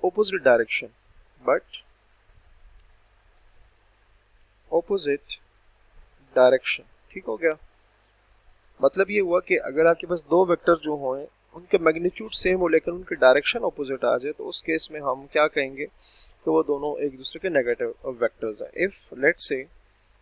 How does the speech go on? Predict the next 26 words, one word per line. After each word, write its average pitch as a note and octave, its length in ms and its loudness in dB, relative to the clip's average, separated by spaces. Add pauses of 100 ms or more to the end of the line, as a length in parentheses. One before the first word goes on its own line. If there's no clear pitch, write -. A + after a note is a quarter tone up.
(140)
मेरे E3 180 4
पास F3 280 2
एक D#3+ 120 -6
vector E3 360 -4
है D3 180 0
एबी C#3 540 -4 (500)
जो D3 100 -6
कि D3 200 -6
V C#3+ 300 -12
के C#3 80 -8
equal A#2 300 -2
है, A#2+ 100 -6 (420)
then C3+ 260 4 (1500)
अगर E3 220 4
मैं G3 80 -2
इसकी F#3+ 200 0
direction D#3+ 400 6
को - 160 -6
उल्टा C3 320 4
दूं, C#3+ 140 -6 (360)
बीए E3 420 -4
कर C#3 160 2
दूं, B2 220 -4 (1120)
ठीक - 140 -16
हो G3 120 -2
गया, F#3 140 2